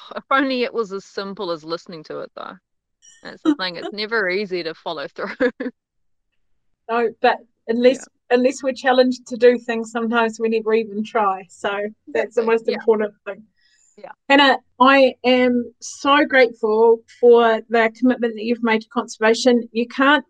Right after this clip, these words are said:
Speaker 2: talk about, um, being worried about information not sticking in your head until you're fifty, so you've got a ways to go yet. <laughs>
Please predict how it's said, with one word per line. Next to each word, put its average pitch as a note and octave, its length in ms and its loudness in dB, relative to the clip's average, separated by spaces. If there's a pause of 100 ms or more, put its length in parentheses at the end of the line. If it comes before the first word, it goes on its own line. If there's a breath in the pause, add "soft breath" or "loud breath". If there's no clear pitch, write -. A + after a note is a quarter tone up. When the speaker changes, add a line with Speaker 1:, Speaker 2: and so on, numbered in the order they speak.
(120)
Speaker 2:
talk C#4 260 -2
about, B3+ 540 4 (480 soft breath)
um, A#3 400 2 (920)
being B3 200 4
worried B3 240 6
about A#3+ 240 4
information A#3+ 540 -2
not A#3 140 -4
sticking B3+ 380 -6
in A#3 120 0
your A3+ 120 -4
head A#3+ 200 -2
until A#3 300 -2
you're A3+ 140 2
fifty, A#3+ 460 -2
so - 160 -4
you've G#3 160 -2
got A#3+ 80 6
a A3+ 40 6
ways A3+ 360 4
to B3 100 -6
go A3+ 180 4
yet. G#3+ 380 4 (100)
<laughs> - 60 -20